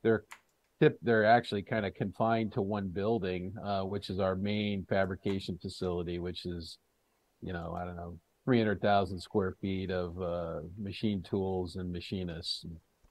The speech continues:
and every tool that you can possibly imagine,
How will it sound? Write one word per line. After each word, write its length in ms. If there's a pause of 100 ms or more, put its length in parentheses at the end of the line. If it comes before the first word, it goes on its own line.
(340)
and 180 (120)
every 260
tool 540
that 180
you 160
can 220 (160)
possibly 600
imagine, 560